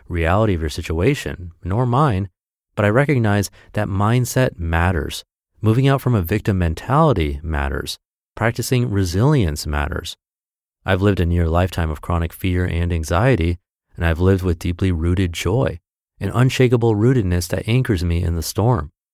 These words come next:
Oh, it is not easy. My husband hears the stress in my voice, and those creases between my eyes seem a little deeper today. My jaw hurts because I was clenching all night. I must remember my splint tonight.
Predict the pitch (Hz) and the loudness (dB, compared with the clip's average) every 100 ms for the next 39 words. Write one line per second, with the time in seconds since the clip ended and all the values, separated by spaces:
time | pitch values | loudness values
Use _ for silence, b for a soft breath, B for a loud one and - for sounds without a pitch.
0 | _ _ _ _ - 139 156 143 156 135 | _ _ _ _ -2 0 2 4 4 2
1 | 143 147 165 120 90 87 - _ _ - | 2 4 2 2 2 0 -6 _ _ -4
2 | 82 98 92 82 98 87 - - 92 87 | 0 2 2 0 0 -2 -4 0 2 2
3 | 87 80 82 90 95 - 78 76 71 85 | 2 2 2 4 4 2 -2 -2 0 2
4 | 85 - 101 104 87 78 - 87 80 80 | 0 -2 0 0 0 -4 -2 0 2 2
5 | 80 87 - 87 85 78 90 85 73 98 | 2 2 0 0 0 2 2 0 0 0
6 | 87 73 - 73 92 98 78 - _ _ | 0 -4 -4 0 2 2 -2 -8 _ _
7 | _ - 82 90 92 113 78 73 85 82 | _ -6 -4 0 2 2 -2 -6 -8 -6
8 | 78 - 101 101 85 78 - 95 90 87 | -6 -6 -4 -4 -4 -8 -2 0 0 0
9 | 113 71 - _ _ _ - 87 90 95 | 0 -4 -10 _ _ _ -8 -2 0 2
10 | 90 107 90 78 - - 117 151 - 76 | 2 2 2 0 -4 -2 0 0 -2 -6
11 | 67 | -6